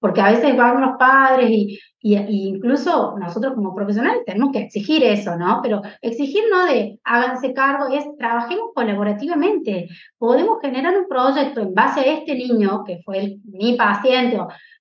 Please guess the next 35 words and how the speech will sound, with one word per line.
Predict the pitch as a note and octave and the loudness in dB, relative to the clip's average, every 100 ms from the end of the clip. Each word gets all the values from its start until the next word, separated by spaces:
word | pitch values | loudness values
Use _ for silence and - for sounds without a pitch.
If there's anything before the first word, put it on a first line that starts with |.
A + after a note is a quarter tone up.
| _ | _
pero | B3+ B3 | 2 4
para | A#3 G#3+ G#3 | 2 -2 -4
poder | A#3+ G4+ | -4 0
abordarlo | F#4 A#3+ G#3 A3 F#4 C#4 G3+ | 0 0 -2 -2 -2 0 0
de | F3+ | -2
manera | F#3 F#3+ A3 A3+ | -4 -2 -2 -2
conjunta, | A3 F#3 F#3 G#3+ G3+ F#3+ E3 | -4 -4 -4 0 0 -2 -4
¿no? | F3 B3 - - _ _ _ | -2 -2 -4 -16 _ _ _
Eh, | A#3 F#3+ F#3+ F#3+ | 0 2 -2 -2
pero | A3+ | 2
bueno, | C#4 A3 - | 2 2 -2
hay | A#3 D#4 | 0 0
escuelas | D4 D4 E4 | 0 -2 -2
que | C#4 | -2
la | |
verdad | G#3+ F#3+ A3 C4+ | -4 -2 -2 -2
son | C4+ B3+ - | -4 -6 -8
muy | G3+ G3 A#3+ C4+ | -8 -2 2 2
resistentes | G3+ G#3 G3+ G#3+ A#3+ B3+ | 0 -4 -2 0 2 2
y | A3 | 2
es | A#3 | 0
todo | A#3+ B3+ | 0 0
un | A#3 | 0
desafío | G3+ G3+ G3 G#3+ A#3 A#3 | 0 -2 -4 -2 -2 -2
trabajar | G#3+ - - G#3 B3 B3 | -4 -6 -4 0 0 -2
y, | F#3 F3+ | -6 -10
y, | G#3 F#3+ F3+ F3+ _ _ A#3 | -12 -14 -16 -20 _ _ -14
y | F3+ | -14
poder, | F#3 F3 G3 | -10 -8 0
este, | G#3 G3+ F3+ - _ | 0 -2 -8 -14 _
llegar | A#3+ G#3 G3 G#3 A#3+ | -10 -4 0 2 2
a | - | 2
acordar | F#3+ F#3+ A#3 B3 | -2 0 2 4
algo, | F#3 F3+ E3 D#3+ | 4 2 -2 -6
¿no? | F3+ F4+ | -6 -6